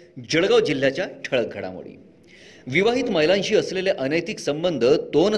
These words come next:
तरुणांच्या जीवावरच उठले. अनैतिक संबंधांच्या कारणातून जळगावातील समता नगरात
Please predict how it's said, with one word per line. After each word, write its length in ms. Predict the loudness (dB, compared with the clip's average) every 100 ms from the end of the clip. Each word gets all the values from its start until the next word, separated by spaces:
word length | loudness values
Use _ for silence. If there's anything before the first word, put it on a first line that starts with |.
| 0
तरुणांच्या 560 | 0 -2 -4 -2 -2
जीवावरच 640 | -2 -4 -2 0 0 -2
उठले. 260 | -8 -10 -14 -16 -20 _ -20 -20 -20 -14 -4
अनैतिक 380 | 0 0 -2 -4
संबंधांच्या 580 | -4 -2 -2 -2 -2
कारणातून 540 | -2 -2 -2 -4 -6 -12 -16 -20 -18 -14 0
जळगावातील 560 | 0 2 0 0 -4
समता 380 | -4 -2 0 0
नगरात 340 | 0 0 -2